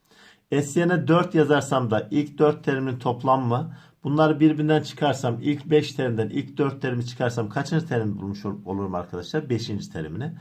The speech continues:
O zaman S beşten S dördü ne yapıyorum? Çıkarıyorum. İşte S beş yerine yazınca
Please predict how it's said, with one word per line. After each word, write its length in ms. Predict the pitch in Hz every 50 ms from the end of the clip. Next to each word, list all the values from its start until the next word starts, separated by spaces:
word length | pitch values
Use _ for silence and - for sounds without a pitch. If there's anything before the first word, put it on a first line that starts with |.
| - - - _ -
O 80 | 120
zaman 320 | 117 127 127 123 127 - 147
S 180 | 143 - -
beşten 500 | - 107 98 - - 90 82 - 110 123
S 160 | 120 - - -
dördü 260 | 107 101 101 101 107
ne 40 | 123
yapıyorum? 400 | 131 123 - - 104 - 160 165
Çıkarıyorum. 520 | - - - - 95 78 71 67 - - -
İşte 320 | - - - - 131 139
S 160 | 123 - -
beş 240 | - 139 131 135 -
yerine 280 | 123 123 123 123 123 123
yazınca 640 | 123 120 117 127 131 123 113 127 127 127 139 127